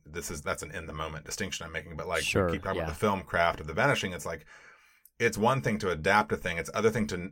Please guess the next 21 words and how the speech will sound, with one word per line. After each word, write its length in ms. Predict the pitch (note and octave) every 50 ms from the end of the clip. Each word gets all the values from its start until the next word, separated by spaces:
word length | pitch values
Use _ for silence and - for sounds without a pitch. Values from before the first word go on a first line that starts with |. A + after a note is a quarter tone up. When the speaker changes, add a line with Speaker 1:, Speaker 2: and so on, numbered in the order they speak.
| - -
Speaker 1:
it's 120 | - -
another 240 | F2+ F#2+ G#2 - B2
thing 160 | A2+ G#2+ F#2
to 100 | - F2
know 440 | E2+ E2+ E2 F2+ F#2+ G2 G2 G2 F#2+
what 200 | F2+ E2+ D#2 C#2+
the 80 | -
form 600 | - - - - F#2+ F#2+ F#2+ F#2+ F2+ F2 E2+ E2
can 180 | D#2 - D#2+ D#2
accommodate 720 | D#2 D#2 - - F#2 E2+ D#2+ D#2 D2 - - - - - - _ _ _ -
and 440 | G#2 G#2+ G#2+ A2 A2 G#2+ G#2 G2 F#2+
to 60 | G2
Speaker 2:
Mm, 80 | F2+ E2
Speaker 1:
be 180 | F#2 F#2+ G2+ -
able 380 | G#2 F#2+ G2 G2 F2+ F#2 F#2 F2+
Speaker 2:
mm-hmm. 80 | G2+
Speaker 1:
to, 680 | F#2 - - F#2+ F2+ F2+ F2+ F2 E2+ E2 E2 D#2+ D#2 D2+ D2+ - _ _ _ _ _ _ _ _ _ _ _ _ _ _ _ _ _ _ -
able 440 | G#2+ G#2 G#2+ G#2+ G2 G#2 G2 F#2 D2
to 760 | - - - F#2+ F2 E2+ E2+ E2 E2 D#2+ D#2 D#2 D#2 D#2 D#2 - _
kind 300 | - - F#2+ F#2 F2+ F2
of 340 | E2 D#2+ D#2 D2+ - -